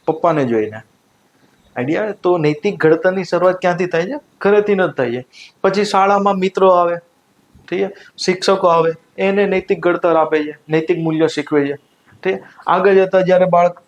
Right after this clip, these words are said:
કોલેજમાં જશે, ઠીક છે? તો ત્યાં નૈતિક મૂલ્યો શીખશે. આઈડિયા છે ને? આ એક સમય છે કે જ્યારે પ્રેમ નામનો શબ્દ એને જાણવા મળે છે. આઈડિયા? તો અહીંયા નૈતિકતાનું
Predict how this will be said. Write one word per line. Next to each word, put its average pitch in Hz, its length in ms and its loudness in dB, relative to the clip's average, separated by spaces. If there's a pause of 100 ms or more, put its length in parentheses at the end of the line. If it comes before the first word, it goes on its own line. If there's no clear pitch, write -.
કોલેજમાં 175 500 2
જશે, 151 280 -2 (1400)
ઠીક 160 120 -4
છે? 151 140 -12 (320)
તો 165 80 -2
ત્યાં 180 260 2
નૈતિક 175 340 -2
મૂલ્યો 170 300 0
શીખશે. 156 380 -8 (1000)
આઈડિયા 196 300 -2
છે 175 120 -2
ને? 170 100 0
આ 175 100 4
એક 175 180 0
સમય 175 320 0
છે 165 120 -4
કે 165 140 -6
જ્યારે 156 280 2
પ્રેમ 165 360 0
નામનો 160 340 0
શબ્દ 151 280 -2
એને 151 200 0
જાણવા 143 340 2
મળે 135 260 -2
છે. 131 120 -12 (1500)
આઈડિયા? 151 300 -6
તો 165 160 -8
અહીંયા 180 320 -2
નૈતિકતાનું 180 1040 -4